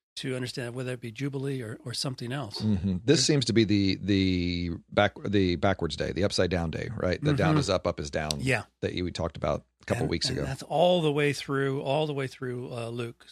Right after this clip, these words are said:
Speaker 1: So,
Speaker 2: Is
Speaker 1: um,
Speaker 2: flipping everything upside
Speaker 1: if
Speaker 2: down.
Speaker 1: we didn't understand that, like, here's an interpretive aside.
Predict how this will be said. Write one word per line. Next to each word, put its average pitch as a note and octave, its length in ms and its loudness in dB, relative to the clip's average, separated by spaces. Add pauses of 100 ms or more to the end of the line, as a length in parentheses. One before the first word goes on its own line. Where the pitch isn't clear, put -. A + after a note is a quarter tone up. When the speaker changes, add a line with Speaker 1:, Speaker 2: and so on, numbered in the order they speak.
(100)
Speaker 1:
So, A#2 380 -6
Speaker 2:
Is B2 200 -4
Speaker 1:
um, A#2 280 -6 (240)
Speaker 2:
flipping E2+ 200 -4
everything D#2 280 -6
upside D#2 240 -4
Speaker 1:
if A2 60 -2
Speaker 2:
down. - 40 -6
Speaker 1:
we D3 80 2
didn't F3 240 4
understand D3+ 500 0
that, B2+ 220 0
like, C3+ 200 -4
here's B3+ 220 2
an D#3 100 0
interpretive C#3 420 -2
aside. A#2+ 480 -2